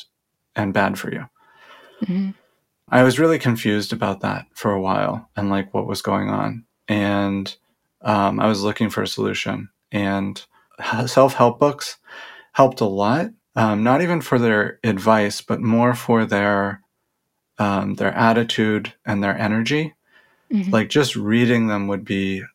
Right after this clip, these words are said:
Speaker 1: a calming activity, that someone could have this totally different viewpoint of life, that it's not all about making money. It's not all about massive startup success. It can be about something simpler.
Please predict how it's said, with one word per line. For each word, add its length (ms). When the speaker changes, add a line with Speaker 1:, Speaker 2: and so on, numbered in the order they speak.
Speaker 1:
a 100
calming 500
activity, 640
that 180
someone 280
could 140
have 280
this 180
totally 360
different 380
viewpoint 460
of 160
life, 420
that 320
it's 200
not 200
all 220
about 420
making 420
money. 420
It's 160
not 180
all 240
about 460
massive 460
startup 360
success. 680
It 80
can 140
be 120
about 300
something 360
simpler. 720